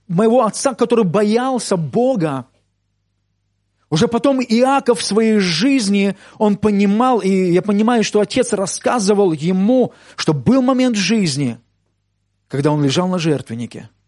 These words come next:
и мог быть принесён в жертву,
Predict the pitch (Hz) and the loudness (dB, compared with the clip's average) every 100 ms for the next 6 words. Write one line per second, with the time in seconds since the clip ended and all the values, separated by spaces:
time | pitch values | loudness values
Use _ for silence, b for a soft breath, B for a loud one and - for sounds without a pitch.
0 | _ _ _ _ _ _ _ _ - 123 | _ _ _ _ _ _ _ _ -8 -2
1 | 117 120 151 147 131 123 - _ - 123 | -2 -2 -2 -2 -2 -4 -6 _ -10 -6
2 | 120 - 113 107 123 113 - - | -4 -6 -8 -6 -6 -8 -10 -20